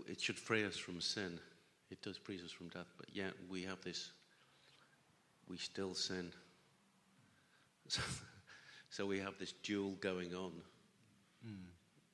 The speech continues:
Speaker 1: um, through our life. Although we're changed and we're not what we were,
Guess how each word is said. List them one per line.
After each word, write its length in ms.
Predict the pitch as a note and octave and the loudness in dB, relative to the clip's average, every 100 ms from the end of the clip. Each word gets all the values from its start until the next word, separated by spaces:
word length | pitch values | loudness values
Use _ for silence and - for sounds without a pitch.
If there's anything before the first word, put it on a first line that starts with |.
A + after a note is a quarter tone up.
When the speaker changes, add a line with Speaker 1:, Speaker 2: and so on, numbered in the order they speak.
| - | -10
Speaker 1:
um, 400 | E2+ E2 E2 D#2+ - - - - - - - - - - - - - - - - - | -8 -6 -6 -10 -14 -20 -20 -20 -20 -20 -20 -20 -20 -20 -20 -20 -20 -20 -20 -16 -10
through 280 | - G2 | 0 2
our 140 | F#2 F2 | 2 2
life. 380 | E2 E2+ E2+ - - | 0 -2 -4 -10 -8
Although 300 | F2+ F#2+ F2+ F2 - - - - - - - - | -2 0 0 -2 -10 -16 -16 -16 -16 -16 -16 -6
we're 100 | F2 | -4
changed 640 | D#2+ - A2 G2+ F2 F2 - | 0 4 6 6 2 -2 -2
and 80 | F2+ | 0
we're 60 | |
not 180 | F#2 F#2 | 0 0
what 180 | C#2+ E2 | -2 -2
we 120 | E2+ | -2
were, 320 | F2 F#2 E2+ | 0 0 -2